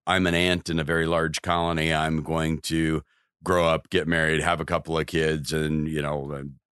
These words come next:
pass away in my seventies and haven't really left a mark on the world." Um,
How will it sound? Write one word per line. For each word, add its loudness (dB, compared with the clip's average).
pass 0
away 0
in -2
my -2
seventies 0
and -6
haven't -2
really -2
left -4
a -4
mark -4
on -6
the -10
world." -12
Um, 0